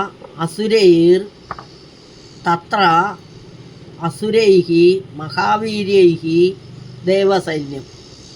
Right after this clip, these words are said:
തത്രാസുരമഹാവീര്യൈർ ദേവസൈന്യം. ഇനി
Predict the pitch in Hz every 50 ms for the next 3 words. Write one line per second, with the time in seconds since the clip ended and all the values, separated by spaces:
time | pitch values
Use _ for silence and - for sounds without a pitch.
0 | - - - - - - - - 160 160 165 - - - 196 196 185 185 190 196
1 | 202 190 - - 202 190 185 202 202 196 208 196 175 - - 185 190 185 185 190
2 | 185 190 185 185 190 190 190 180 196 202 202 202 214 226 - - - - 185 175
3 | 175 175 175 170 156 - 147 143 143 120 127 135 127 - - - - - - -
4 | - - - - - - - - - - - - - - - - - - - -
5 | - - - - - - 175 170 156 160 160 160 160 160 160 160